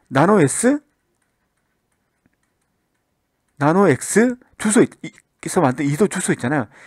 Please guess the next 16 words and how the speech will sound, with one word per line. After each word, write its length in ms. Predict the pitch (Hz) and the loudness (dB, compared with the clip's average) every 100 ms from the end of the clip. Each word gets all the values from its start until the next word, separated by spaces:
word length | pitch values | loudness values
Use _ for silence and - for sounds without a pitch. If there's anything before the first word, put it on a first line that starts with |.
| _ | _
그 160 | - 214 | -2 0
주소를 380 | 208 220 214 135 | 0 2 4 2
여기다 520 | 151 - 185 214 - _ _ _ _ | -2 -2 0 0 -4 _ _ _ _
라이트 280 | - 165 - | 0 0 0
하는 180 | 170 220 | -2 -2
거죠. 260 | 127 - 82 _ _ _ _ _ _ _ _ _ _ _ _ _ _ - | -2 -8 -18 _ _ _ _ _ _ _ _ _ _ _ _ _ _ 0
써주고 540 | 233 233 139 220 240 - _ _ _ | 2 2 2 2 0 -4 _ _ _
넥스트를 500 | 123 196 - - 190 | 2 2 0 0 0
누르면 520 | 139 131 127 220 240 - _ _ _ _ _ _ _ _ _ _ _ _ _ _ _ _ _ _ _ | 0 0 0 0 -2 -10 _ _ _ _ _ _ _ _ _ _ _ _ _ _ _ _ _ _ _
이 180 | 214 220 | -4 -4
주소가 320 | - 180 202 | -4 -2 0
생기겠죠. 460 | 185 233 196 - 151 | 2 0 0 0 0
메시지 340 | 139 165 202 | 0 -2 -4
키가 160 | - 180 | -2 0
새로 220 | - 262 | 2 2
생기겠죠. 600 | 226 202 180 120 - 233 | 2 0 0 -4 -2 -4